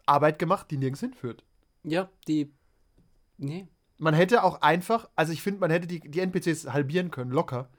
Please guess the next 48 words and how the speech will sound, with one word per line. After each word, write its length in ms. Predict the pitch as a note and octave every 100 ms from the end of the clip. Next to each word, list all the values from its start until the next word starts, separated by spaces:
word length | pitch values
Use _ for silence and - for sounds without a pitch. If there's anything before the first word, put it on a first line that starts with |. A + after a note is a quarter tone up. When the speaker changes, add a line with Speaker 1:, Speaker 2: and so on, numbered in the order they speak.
| _ _ _
Speaker 1:
Die 60 |
Beschreibungen 580 | D3 D#3 - G3 B3 F3
halbieren 360 | C3+ B2 B2+ A#2+
können, 160 | C3+
es 100 | C#3
führt 180 | - F#3
genauso 520 | F#3 F3 F#3 A3+ F#3
weit. 340 | B2 A2+ C3+ -
Also, 240 | B2 C#3 E3 - - -
die 60 |
Beschreibungen 340 | D#3+ E3+ G3+ G3+
sind 100 | G#3
ja 80 | G3+
auch 80 |
Schwachsinn. 560 | - G3 A#3+ - C#3+ A#2 _
Also, 140 | C#3+ D3+
Speaker 2:
Ja. 120 | D3 - _ _ _
Speaker 1:
d-, 80 | - -
da, 200 | C3+ E3+
es 140 | E3 D#3
reicht 220 | F3 G3+
doch, 100 | F#3
wenn 100 | F3
du 60 | F3
ein 60 |
paar 180 | E3+ -
Eckdaten 460 | G3 - G3 F3+ D#3
hast 200 | C#3+ D3
und 60 |
ein 20 | C3+
paar 180 | D#3
Ideen, 460 | D#3 C#3+ E3+ F#3 E3+
die 60 | D3
dich 160 | D3
anrei-, 360 | E3 F3 D3 -
anregen 460 | D#3+ F3 D#3 C#3+ C#3+
und 80 |
nicht, 240 | D3+ E3+ - - -
da 80 | C3+
steht 160 | F#3+ F#3
ja 40 |
seine 120 | F3
halbe 220 | D#3+ F#3 F#3
Lebensgeschichte 920 | F#3 G3+ A#3 A#3+ - F#3+ F3 - C#3+
von 120 | C#3
den 80 | C3
Leuten 320 | B2+ B2 A#2+
drauf. 280 | A#2+ A#2+